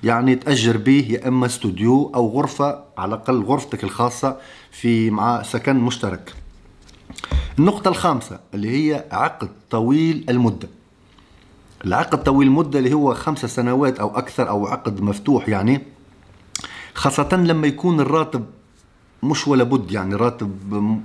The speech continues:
قل-، تحت المتوسط ولا ضعيف، ننصحكم انه، آه، تكون اوكي تجربة، انتم تحبوا تعملوا تجربة، فعلى الاقل عقد العمل يكون مدته سنتين قابل للتجديد او من بعد يعطيكم نقل الكفالة. يعني هذوما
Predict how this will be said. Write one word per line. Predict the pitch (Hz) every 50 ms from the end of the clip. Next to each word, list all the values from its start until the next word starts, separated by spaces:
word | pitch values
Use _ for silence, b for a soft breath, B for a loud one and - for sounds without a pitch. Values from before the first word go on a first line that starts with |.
| - -
قل-، | 127 123 127 131 131 B B B B B B B
تحت | - 147 - - -
المتوسط | 143 139 143 131 135 143 156 175 170 - 135 120 127
ولا | 123 120 113
ضعيف، | 110 120 120 139 147 147 160 151 - B B B B B B
ننصحكم | 117 120 120 117 - 147 135 - - - 143 147 - - 120
انه، | 123 127 131 131 131 127 B B B B B - 107
آه، | 107 - 107
تكون | - - - 165 165
اوكي | 160 180 165 170 170 156 123
تجربة، | - - 185 175 139 135 123 104 101 107
انتم | 104 104 123 123
تحبوا | 120 - 127 120 120 117
تعملوا | - 127 123 117 104
تجربة، | - - 143 135 156 165 156 175 175 175 175 B B B B B B B B B B -
فعلى | - 123 120 - 113 - 175
الاقل | 160 151 143 - - 196 190 160
عقد | 147 180 185 - 123
العمل | 127 117 139 156 - 170
يكون | 151 147 - 165 156 147
مدته | 147 156 175 180 175 - - 107 95 92
سنتين | - 156 151 135 123 127 - 143 160 165 139 -
قابل | - - 170 165 151 135 143 131
للتجديد | 135 143 139 - 113 98 98 95 120 139 147 147 -
او | 120 123 123
من | 117 120
بعد | 139 139 143 135 139 -
يعطيكم | 104 110 110 113 - 131 131 127 135 135 139 123 - -
نقل | 117 131 135 - 135 127
الكفالة. | 123 120 - 123 - - 104 92 87 82
يعني | 85 71 82 90
هذوما | 92 107 131 127 123 120 120